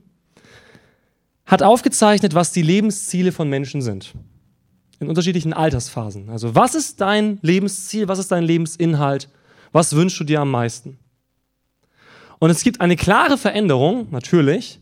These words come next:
von jungen Leuten zu alten Leuten. Die Lebensziele ändern sich. Die Lebensziele bei jungen Leuten sind hauptsächlich Familie. Also so junge Leute ist so Anfang zwanzig.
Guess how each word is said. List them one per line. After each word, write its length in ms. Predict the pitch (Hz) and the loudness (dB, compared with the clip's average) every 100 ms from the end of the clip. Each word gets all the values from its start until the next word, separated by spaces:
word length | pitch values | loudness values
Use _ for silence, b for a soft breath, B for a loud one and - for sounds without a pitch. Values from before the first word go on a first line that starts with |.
| b b _ | b b _
von 180 | 147 | -2
jungen 300 | 143 214 214 | 2 4 4
Leuten 480 | 143 131 135 170 214 | 4 4 2 -2 -6
zu 160 | 202 160 | -6 0
alten 260 | 151 147 | 2 2
Leuten. 320 | 120 113 143 143 _ _ _ _ _ _ | -2 -6 -8 -18 _ _ _ _ _ _
Die 60 | 127 | -2
Lebensziele 480 | 156 180 - 170 | 0 0 -2 0
ändern 200 | 175 123 | 0 -2
sich. 280 | 107 127 - _ _ _ _ _ b - | -6 -12 -20 _ _ _ _ _ b 2
Die 80 | |
Lebensziele 420 | 160 302 320 269 254 | 6 6 4 4 6
bei 80 | |
jungen 240 | 208 233 269 | 6 6 6
Leuten 380 | 226 226 226 190 | 6 4 4 2
sind 140 | 165 | 2
hauptsächlich 640 | 180 214 208 202 214 - _ _ _ _ | 2 2 -2 0 -2 -4 _ _ _ _
Familie. 500 | 151 147 190 240 392 - _ _ _ _ _ _ _ _ _ _ 139 | 2 4 4 4 2 -2 _ _ _ _ _ _ _ _ _ _ -4
Also 180 | 127 127 | -4 -2
so 260 | 139 139 | -2 -2
junge 240 | - 180 208 | 2 4 6
Leute 260 | 180 185 | 4 2
ist 160 | 185 160 | 0 -2
so 220 | 147 135 | -4 -4
Anfang 300 | 160 160 139 | -4 -4 -4
zwanzig. 400 | 131 160 196 330 | -4 -4 -4 -10